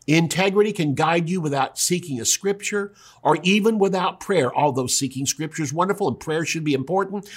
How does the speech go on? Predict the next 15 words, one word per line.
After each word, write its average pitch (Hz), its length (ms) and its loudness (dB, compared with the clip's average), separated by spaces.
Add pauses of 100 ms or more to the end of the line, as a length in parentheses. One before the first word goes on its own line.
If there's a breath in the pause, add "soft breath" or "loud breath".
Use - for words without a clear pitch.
(220 loud breath)
But 160 100 6
integrity, 143 920 2 (160 loud breath)
if 151 200 0
you 143 120 4
don't 131 320 4
hear 180 160 2
from 123 80 -4
the 139 80 2
Lord 156 200 4
and 131 160 -2
can't 247 360 2
think 160 180 0
of 120 100 -4
a 117 40 -4
scripture, 170 680 -2